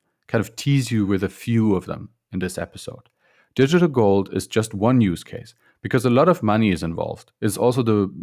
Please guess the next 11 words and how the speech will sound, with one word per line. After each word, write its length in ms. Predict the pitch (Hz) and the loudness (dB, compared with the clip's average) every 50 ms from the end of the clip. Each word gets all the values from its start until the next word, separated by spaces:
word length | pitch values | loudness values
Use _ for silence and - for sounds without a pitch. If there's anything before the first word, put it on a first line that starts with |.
| - - | -6 -2
one 160 | 104 110 113 | 0 2 2
that 100 | 110 98 | 2 0
attracts 500 | 87 92 - - 104 104 - - - - | -2 -6 -6 -4 -6 -6 -6 -8 -10 -6
most 300 | 98 95 98 101 98 - | -2 0 0 -2 -2 -4
attention. 640 | - 104 - - 127 131 127 - - - 113 98 _ _ _ _ _ _ - | -10 -12 -6 -2 0 0 0 -2 -4 -12 -16 -20 _ _ _ _ _ _ -2
Obviously, 420 | 117 120 143 160 139 - 127 117 | 0 2 2 0 0 0 -2 -4
applications 840 | 104 - - 101 98 - - 110 113 110 - 107 101 92 90 90 - | -2 -2 -6 -8 -8 -2 -2 -2 0 0 -2 -4 -2 -2 -2 -4 -8
of 180 | - - - - | -12 -14 -12 -4
digital 400 | - 113 101 101 - - 92 92 | -4 -4 -4 -4 -8 -8 -8 -8
scarcity 600 | - - - 95 98 98 - - - - 87 85 | -10 -6 -2 -2 -2 -2 -2 -8 -14 -10 -10 -10
haven't 420 | - - - 113 107 107 101 92 | -10 -4 -4 -4 -2 0 -2 -4